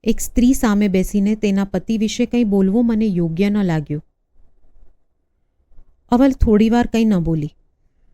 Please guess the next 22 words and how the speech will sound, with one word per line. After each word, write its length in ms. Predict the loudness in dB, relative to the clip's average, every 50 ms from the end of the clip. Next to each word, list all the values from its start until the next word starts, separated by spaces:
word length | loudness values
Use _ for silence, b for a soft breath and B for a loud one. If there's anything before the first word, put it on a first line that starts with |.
| _ _ _ _ _ _ _ _ _ _ _ _ _ _ _ _ -20 -20 _ _ _ _ _ _ _ _ _ 2
કંઈક 240 | 2 4 4 2
વિચાર્યા 460 | 0 -2 0 0 0 2 2 2 0 -2
કર્યું 340 | -2 -4 -2 -2 -2 -2
હોય 180 | -2 -4 -6 -6
તેમ 260 | -6 -6 -6 -6 -6 -4
એક 180 | -4 -4 -4 -2 -2
નજરે 380 | -2 -2 -2 0 2 2 2
દરિયો 340 | 2 2 0 2 2 2 2
જોતી 320 | 2 0 -2 -2 0 0 0
રહી, 280 | 2 2 0 0 -2 -2 -4
પછી 240 | -6 -4 -2 -2 0
બોલી, 360 | 0 0 0 0 -2 -4 -6 _ _ _ _ _ _ _ _ _ _ _ _ _ _ _ _ _ _ _ _ _ _ _ _ _ _ _ _ -2
"તમારે 340 | 2 4 4 6 6 4
મનમાં 360 | 4 4 2 2 2 2 0 0
શંકા 440 | 0 0 -2 -2 -2 -2 -2 0
ન 100 | 0 0
વસે 440 | 0 0 0 -2 -2 -2 -2 -2 0 -2
એટલે 240 | -2 -2 0 -2 -2
સાંભળી 440 | 0 0 0 0 2 2 4 4 4
લો 140 | 4 2
તો 140 | 0 -2 -4
સારું. 440 | -4 -2 0 0 0 0 -2 -4